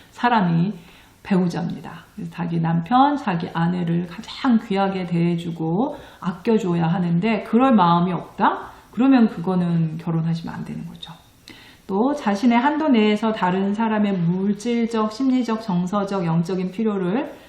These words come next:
채워주려고 노력하는 사람, 이런 준비가 돼 있어야지 결혼을 할 수가 있겠죠. 또 남이 용서를 구할 때는 용서해주는 사람이,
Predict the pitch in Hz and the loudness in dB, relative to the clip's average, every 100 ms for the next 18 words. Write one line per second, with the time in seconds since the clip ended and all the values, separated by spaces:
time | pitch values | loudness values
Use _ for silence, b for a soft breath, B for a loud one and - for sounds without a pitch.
0 | B - - 277 269 262 208 185 165 170 | B -10 -2 0 2 0 -2 0 -2 -2
1 | 196 180 165 233 233 220 185 170 170 170 | -2 0 0 0 -2 -2 -2 0 0 0
2 | 170 208 190 170 160 156 156 160 - 196 | -2 -4 -2 -2 -2 -4 -8 -10 -8 -4
3 | 220 262 240 233 196 196 196 196 180 165 | 2 4 4 2 2 0 0 0 2 2
4 | - 214 214 170 147 156 220 - 165 165 | 0 -2 0 -2 -4 -6 -6 -4 -2 -2
5 | 165 202 - 165 151 151 - 254 330 B | -2 -4 -6 -14 -12 -14 -8 -6 -6 B
6 | B B B B - 185 190 190 233 214 | B B B B -6 -2 2 4 6 6
7 | 202 214 233 226 220 208 214 214 196 185 | 4 4 2 0 2 4 4 4 0 0
8 | 196 220 196 175 185 220 196 180 170 165 | 0 2 2 2 2 2 0 0 0 0
9 | 220 220 190 190 233 320 B | 0 0 0 0 2 0 B